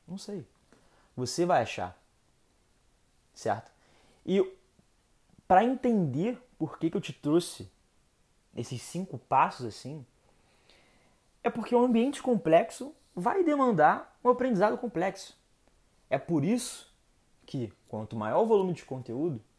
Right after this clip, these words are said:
mais difícil fica pra gente aprender. Porque a gente tá lidando com, com um ambiente totalmente complexo. E ter uma estrutura autoexplicativa é o modelo mais fácil de você documentar o seu aprendizado. O Rota nasceu justamente pra isso, é pra eu me ajudar antes,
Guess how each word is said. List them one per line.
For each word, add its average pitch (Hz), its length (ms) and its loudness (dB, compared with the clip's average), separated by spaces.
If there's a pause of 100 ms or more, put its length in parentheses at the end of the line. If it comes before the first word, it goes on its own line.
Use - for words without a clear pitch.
(220)
mais 185 300 -6
difícil 190 480 -8
fica - 540 -10
pra - 100 -18
gente 120 160 -12
aprender. 107 420 -10 (800)
Porque - 120 -2
a - 20 0
gente - 120 -4
tá 185 100 4
lidando 170 360 4
com, 165 200 -6
com - 120 -6
um 160 60 -2
ambiente 156 480 -4
totalmente 170 720 -4
complexo. 190 560 -10 (580)
E 151 80 -4
ter 175 220 8
uma 269 160 6
estrutura 185 420 0
autoexplicativa 151 840 -2
é - 80 -2
o 143 40 0
modelo 151 300 0
mais 170 200 -4
fácil 151 340 -2
de 160 140 -10
você 151 100 -6
documentar 139 520 -4
o 127 40 -12
seu - 100 -12
aprendizado. 110 500 -10 (420)
O 127 100 -2
Rota 147 320 2
nasceu 143 360 -4
justamente 143 460 -10
pra 165 120 -2
isso, 120 260 -4
é 95 40 -12
pra 113 120 -6
eu 113 80 0
me 139 200 -4
ajudar 165 400 2
antes, 131 380 -8